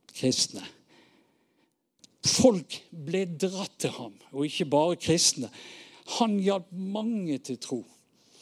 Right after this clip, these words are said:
og han ble f-, til, og til å bli fylt av Den hellige ånd, slik han selv ble. Hva var det som gjorde denne store forandringen i livet hans? Jo,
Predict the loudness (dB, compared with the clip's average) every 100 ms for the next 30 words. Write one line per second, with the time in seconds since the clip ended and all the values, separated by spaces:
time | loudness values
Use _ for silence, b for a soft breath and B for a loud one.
0 | b b b 4 4 6 4 4 4 2
1 | 4 4 2 -2 -2 -6 -12 -4 4 4
2 | 6 8 8 6 -2 0 2 4 6 6
3 | 4 4 4 4 -2 0 0 0 0 4
4 | 4 0 B B B -8 -2 0 0 -4
5 | -10 -8 -2 -2 0 -2 -4 -6 -2 -2
6 | -4 -16 _ _ _ b b b b _
7 | _ _ _ _ _ _ _ _ _ -4
8 | 0 2 2 0 0 2 2 2 0 -4
9 | -4 -4 -2 -2 -2 -2 -4 -2 0 0
10 | 0 2 0 -2 -2 -2 0 -2 -2 -6
11 | -8 -10 -10 -12 b b b b b _
12 | _ _ _ _ _ _ _ _ _ _
13 | _ _ 6 6